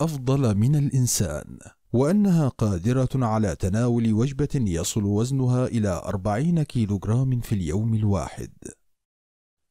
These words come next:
تمتلك النمور قدرة هائلة على السباحة، ويمكنهم قطع الأنهار والبحيرات التي يتراوح عرضها بين ستة إلى ثمانية كيلو متر، كما يمكن أن تصل سرعة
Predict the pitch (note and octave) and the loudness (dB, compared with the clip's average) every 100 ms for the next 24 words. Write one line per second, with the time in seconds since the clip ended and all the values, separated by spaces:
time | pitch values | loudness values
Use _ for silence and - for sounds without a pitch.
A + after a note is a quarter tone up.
0 | _ - B2+ A2+ B2 A#2 A#2+ A#2 A#2 E3+ | _ 0 0 2 0 2 2 2 2 2
1 | F#3 E3+ E3+ D#3 D3 D3 A2 A#2+ G#2+ C#3+ | 2 0 0 0 0 2 4 4 2 0
2 | D3 C#3 A#2 G2 A2+ G#2+ - G#2 G2+ - | 0 0 0 0 -2 -2 -2 -2 -2 -2
3 | - - - _ G#2+ C3 C#3 C3 G3+ G#3 | -8 -10 -16 _ 2 2 2 0 2 2
4 | F3+ - A#2+ B2 A#2 A#2 A#2 G#2 D#3 E3 | 2 0 -2 0 0 2 2 4 4 2
5 | D3+ C3 G2 G2 G#2+ G2+ C3 C#3+ C3+ B2+ | 2 2 -2 -2 0 2 0 0 -2 -2
6 | - G#2+ F#2+ - F2+ A2 A#2+ G#2+ A2 G2+ | 0 0 0 -2 -2 0 0 0 0 0
7 | C#3+ C3+ C3 B2+ A2 A2 G#2+ G#2+ F#3 - | -2 0 2 2 0 0 0 -2 -4 -2
8 | D#3+ D3 - G2+ E2+ - F#2 F#2 E2+ B2+ | -2 -2 -2 -2 -2 -2 -2 -2 0 0
9 | B2+ A#2+ - F3 F3 E3 B2+ - - B1 | 0 -2 -2 -2 0 0 0 -4 -8 -10
10 | - - _ _ - D3+ F3 F#3 A3+ G3+ | -12 -16 _ _ -2 2 2 2 2 2
11 | G3 C#3+ A2+ - B2+ - B2+ - A#2+ A2 | 0 2 0 -2 -2 0 -2 0 0 0